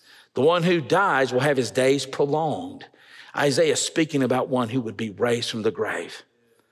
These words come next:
Verse twelve, "He bore the sin of many." It's a remarkable passage because it begins with this promise that this suffering servant would be high and lifted up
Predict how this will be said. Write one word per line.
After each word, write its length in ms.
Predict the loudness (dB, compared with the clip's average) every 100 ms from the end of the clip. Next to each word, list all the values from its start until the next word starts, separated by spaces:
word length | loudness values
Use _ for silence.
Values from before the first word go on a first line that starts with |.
| _ _
Verse 220 | -2 -2 0
twelve, 340 | 2 2 2
"He 160 | 0 0
bore 680 | 0 2 4 4 4 0 -6
the 100 | -4
sin 580 | -2 0 0 0 -2 -6
of 180 | -12 -10
many." 460 | -8 -6 -6 -10 _ _ _ _ _ _ _ _ _ _ -18
It's 160 | -2
a 20 | 0
remarkable 480 | 2 2 2 2
passage 540 | 2 2 2 2 -2 0
because 280 | 0 2 2
it 120 | 2
begins 920 | 0 2 2 4 4 4 4 2 -2 -8 -20 -12 -2
with 260 | 0 2
this 240 | 2 2 0
promise 960 | -2 0 2 0 -2 -4 -4 -6 -10 -20 _ _ _ _ _
that 260 | 0 2 2
this 180 | 2
suffering 640 | 2 2 2 0 0 0 2
servant 600 | 2 4 4 4 2 2
would 160 | 2
be 160 | 2 2
high 400 | 2 2 2 4
and 220 | 2 4
lifted 340 | 4 2 -2
up 580 | 0 0 0 -2 -6 -18